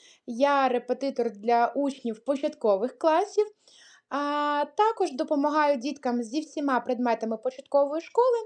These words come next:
Працюю вже три роки, пішов вже уч-, уже четвертий. У дві тисячі двадцять третьому році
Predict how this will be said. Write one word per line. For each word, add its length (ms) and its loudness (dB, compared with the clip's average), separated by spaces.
Працюю 580 2
вже 720 2
три 160 2
роки, 340 -2
пішов 320 2
вже 160 2
уч-, 240 -8
уже 320 0
четвертий. 640 -2
У 160 2
дві 160 -4
тисячі 400 -4
двадцять 400 -2
третьому 440 0
році 420 0